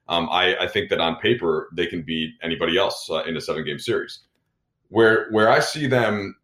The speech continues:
having issues eventually, uh, and again, this would be in a Lakers Clippers potential series, they're going through this regular season playing small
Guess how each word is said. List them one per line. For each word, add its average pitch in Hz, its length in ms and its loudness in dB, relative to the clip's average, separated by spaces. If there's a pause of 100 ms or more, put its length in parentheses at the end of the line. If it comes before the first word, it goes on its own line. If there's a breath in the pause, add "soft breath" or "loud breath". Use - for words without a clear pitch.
(320)
having 104 340 0
issues 98 540 -2
eventually, 87 840 -4
uh, 78 200 -4
and 85 260 -6
again, 87 280 -4
this - 160 -8
would 82 100 -8
be 80 140 -6
in 76 80 -4
a 76 40 -6
Lakers 76 380 -8
Clippers 73 380 -10
potential 76 340 -10
series, 98 480 0 (460 soft breath)
they're 147 260 2
going 151 220 4
through 131 180 0
this 127 160 2
regular 104 320 4
season 82 580 -6 (280)
playing 107 320 -2
small 78 680 -4